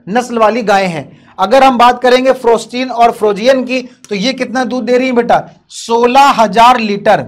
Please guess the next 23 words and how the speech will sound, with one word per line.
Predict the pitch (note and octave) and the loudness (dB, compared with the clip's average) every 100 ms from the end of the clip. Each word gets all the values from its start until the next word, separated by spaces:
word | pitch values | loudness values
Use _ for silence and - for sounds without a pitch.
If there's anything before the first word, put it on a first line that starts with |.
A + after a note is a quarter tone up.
| - _ _ _ | -16 _ _ _
कितना | F#3 F#3+ B3 | -10 -2 2
दे | B3 | 4
रही | C4 C4 | 4 2
हैं? | F#3+ B2+ - _ _ | -4 -10 -20 _ _
सोलह | - - G#3+ A3 G#3+ A#3 | -20 -10 -4 -2 2 2
हजार | G3+ G3+ A#3+ A#3+ G#3+ C4+ - _ - | 2 2 4 6 4 2 -4 _ -12
लीटर। | F3 A#3+ B3 A3+ D#3+ - _ - | -6 -4 2 0 0 -12 _ -8
कितने | A3+ A3 C#4 | -6 -4 -4
दिनों | C4 C4+ C#4 | -2 -2 0
में? | D#4 E4 - _ - | 0 0 -6 _ -10
तीन | A3 A#3+ A3+ | -8 -6 -4
सौ | C4 C#4+ | 0 0
पैंसठ | - G#3 F#3 E3+ | 2 0 0 -6
दिनों | C#3+ C3+ B2+ | -8 -14 -16
में। | A#2+ - _ _ G3 | -18 -20 _ _ -10
कितने | G3 A3+ | -6 -4
दिनों | A#3 A#3+ | -2 0
में? | C#4 - | -2 -2
तीन | A3 G#3+ | -6 -6
सौ | G#3 D4+ D#4 - _ - | 0 0 0 -10 _ -2
पैंसठ | G#3 G#3 F#3 | 0 0 -4
दिनों | F3 D#3 | -4 -6
में। | C#3+ | -10